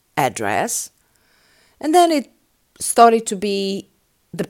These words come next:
Passover holidays. So there was a delay with the coming and going. Uh, you know, they keep it at the post office for a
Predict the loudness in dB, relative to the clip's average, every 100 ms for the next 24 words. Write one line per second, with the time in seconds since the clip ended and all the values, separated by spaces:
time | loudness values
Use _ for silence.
0 | 2 2 2 0 -2 0 0 0 0 0
1 | 0 0 -2 -2 -2 -2 -2 -2 -4 -4
2 | -4 -2 0 0 0 0 -2 -4 -6 -2
3 | -2 -2 -6 -4 0 2 2 0 -2 -10
4 | _ -20 -20 -20 -20 -6 0 2 2 4
5 | 2 2 0 -2 -4 -6 -6 -4 -4 -2
6 | -2 -2 -4 -2 -2 -4 -6 -4 0 2